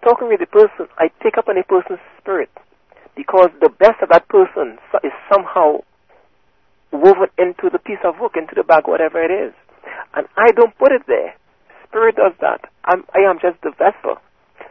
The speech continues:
So I listen to what Spirit says, and for me, the ego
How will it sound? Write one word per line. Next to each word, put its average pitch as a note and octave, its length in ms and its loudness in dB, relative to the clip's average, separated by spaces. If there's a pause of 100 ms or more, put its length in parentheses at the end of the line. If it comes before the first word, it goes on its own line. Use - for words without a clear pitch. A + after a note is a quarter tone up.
(200)
So F3 80 -4
I D#3+ 140 0
listen F3+ 540 -6 (340)
to E3+ 60 -6
what E3 220 0
Spirit D3+ 340 -6
says, D3 200 2
and D3 220 -2
for D#3 100 -8
me, G#3 300 -10
the - 140 -2 (100)
ego F#3+ 460 -6